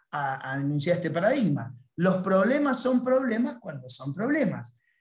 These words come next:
Si se pueden arreglar con dinero, no son problemas, son un costo.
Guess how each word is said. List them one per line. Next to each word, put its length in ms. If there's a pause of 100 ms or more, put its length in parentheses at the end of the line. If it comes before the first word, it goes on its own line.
Si 240
se 200
pueden 360
arreglar 420
con 160
dinero, 520
no 160
son 340
problemas, 580 (420)
son 280
un 140
costo. 640